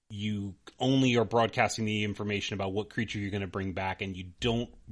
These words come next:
bring back, you don't fight the creature, you don't let the opponent know what creature you're gonna fight until after it's already resolved.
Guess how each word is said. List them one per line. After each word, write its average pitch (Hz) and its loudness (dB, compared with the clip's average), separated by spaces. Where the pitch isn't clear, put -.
bring 110 -4
back, 101 -2
you 110 -8
don't 110 -2
fight - -2
the 120 -4
creature, 107 -6
you 95 -6
don't 107 -4
let - -8
the 117 -4
opponent 104 -4
know 104 -2
what 101 -4
creature - -8
you're 98 -6
gonna 92 -6
fight 113 0
until 98 -8
after 95 -6
it's 95 -6
already 90 -6
resolved. 90 -8